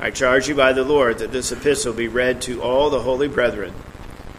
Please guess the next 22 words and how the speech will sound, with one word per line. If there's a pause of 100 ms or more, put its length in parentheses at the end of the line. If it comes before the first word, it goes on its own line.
(220)
The
grace
of
our
Lord
Jesus
Christ
be
with
you
all. (800)
Amen." (1900)
And
so
here's
the (680)
benediction (640)
with
a
few
other, (1080)
uh,